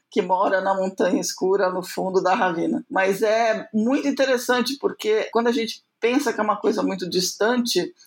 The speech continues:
a hora que começa a falar do, da aplicação, ela começa a trazer o, situações muito palpáveis, né? A gente consegue tangibilizar bem essa história.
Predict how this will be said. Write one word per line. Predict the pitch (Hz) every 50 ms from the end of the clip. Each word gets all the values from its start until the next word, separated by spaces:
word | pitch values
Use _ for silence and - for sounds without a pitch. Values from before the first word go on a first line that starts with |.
| _ _ _
a | - 180
hora | 196 214 240
que | 240 -
começa | - 311 240 226 220 - 208
a | 180
falar | 190 185 185 175 175 175
do, | 165 170 170 170
da | 170 175 180
aplicação, | 170 - - 185 185 - - - - - - 220 240 254 240
ela | 214 208 214 208
começa | 214 214 220 226 226 - - 247
a | 220
trazer | 220 - 208 208 196 180 185 170 196 220 233 214 - -
o, | 208 196 196 196 185 185 180
situações | 185 - 190 - - 202 202 - 226 226
muito | 214 240 269 277
palpáveis, | - - - 311 - - 233 220 190 156 170 170 170
né? | 170 185 185 185
A | 180
gente | 175 180 - -
consegue | - 202 - 226 220 214
tangibilizar | - 233 220 269 208 190 220 196 202 185 208 226 220 220
bem | 202 214 226 208 180 175
essa | - - 175 -
história. | - - - - 160 - - - - 139